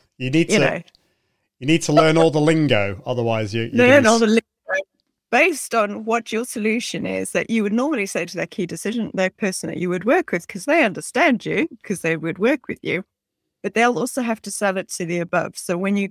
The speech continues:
Speaker 2: create that copy and that for him, make sure you're also creating a set of copy that's in the terminology and the words that the guys above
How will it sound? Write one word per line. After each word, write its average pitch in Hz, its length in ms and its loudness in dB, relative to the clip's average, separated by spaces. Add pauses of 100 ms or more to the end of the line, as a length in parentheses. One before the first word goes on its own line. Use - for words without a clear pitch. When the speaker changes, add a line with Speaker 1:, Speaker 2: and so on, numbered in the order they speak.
(100)
Speaker 2:
create 185 420 0
that - 180 -4
copy 175 400 -6
and 165 140 -4
that - 180 -4
for 170 100 -8
him, 214 420 0 (440)
make 190 180 2
sure - 160 -2
you're 165 180 -2
also 185 240 -6
creating 165 600 -4
a 160 60 -4
set - 340 -6
of 156 100 -16
copy 156 440 -6
that's 156 400 -6
in 165 180 -4
the 165 100 -6
terminology 170 760 -2
and 160 80 -2
the 160 80 -4
words 160 460 -6
that 160 200 -4
the 180 100 -6
guys 170 320 -2
above 165 360 -6